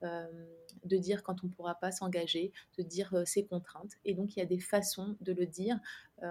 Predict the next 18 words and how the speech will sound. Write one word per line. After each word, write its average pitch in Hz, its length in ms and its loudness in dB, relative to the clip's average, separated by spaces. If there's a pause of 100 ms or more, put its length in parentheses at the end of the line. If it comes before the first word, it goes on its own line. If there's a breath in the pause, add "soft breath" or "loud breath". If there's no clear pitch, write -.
en 180 80 0
se 185 140 0
sentant, 185 420 0
voilà, 170 340 0
en 214 140 2
confiance 208 680 -2
et, 196 220 6
heu, 175 120 4 (200)
de 180 60 2
manière 185 320 0
à 180 100 4
être 180 200 -2
entendu. 180 440 -4 (1300 loud breath)
Et 180 60 -8
puis, 240 360 4
hem, 180 480 6
côté 214 380 6
employeur, 202 640 0